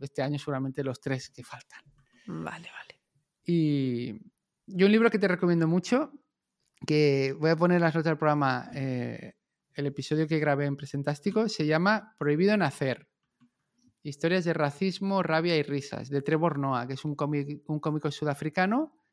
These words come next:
Speaker 1: que se hizo famoso en un show de estos, de late show de, de Estados Unidos, The Daily Show. Y es muy bueno este libro, muy bueno. O sea, es el que más me ha gustado el año pasado, y eso que he leído
Speaker 2: Vale.
Speaker 1: unos cuantos.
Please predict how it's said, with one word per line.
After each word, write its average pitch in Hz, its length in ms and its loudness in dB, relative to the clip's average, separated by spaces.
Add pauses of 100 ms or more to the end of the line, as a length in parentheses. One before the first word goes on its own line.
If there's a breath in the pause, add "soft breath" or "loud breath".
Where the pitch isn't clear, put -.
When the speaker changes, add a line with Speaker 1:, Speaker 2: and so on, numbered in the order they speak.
(120)
Speaker 1:
que 139 160 -6
se 135 160 -6
hizo 135 180 -6
famoso 139 540 -6
en 123 280 -8
un 123 520 -8
show 135 320 -2
de 135 80 -2
estos, 135 540 -8
de 127 200 -8
late 127 380 -6
show 135 220 -4
de, 127 380 -6 (920 soft breath)
de 151 140 -4
Estados 147 400 -2
Unidos, 131 420 -6
The 135 80 -4
Daily 131 280 -4
Show. - 360 -12 (1080 soft breath)
Y 175 100 -2
es 165 140 0
muy 202 180 8
bueno 170 260 4
este 135 200 -4
libro, 127 420 -8
muy 185 220 4
bueno. 131 480 -2 (180)
O 175 60 -14
sea, 147 280 4
es 160 140 -2
el 180 100 2
que 165 120 0
más 165 160 2
me 165 80 2
ha - 20 0
gustado 151 300 0
el 151 60 2
año 147 180 -2
pasado, 131 480 -8 (260)
y 151 180 -6
eso 139 200 -6
que 143 80 -4
he - 20 0
leído 135 200 0
Speaker 2:
Vale. 135 80 -4
Speaker 1:
unos 127 100 -6
cuantos. 127 400 -8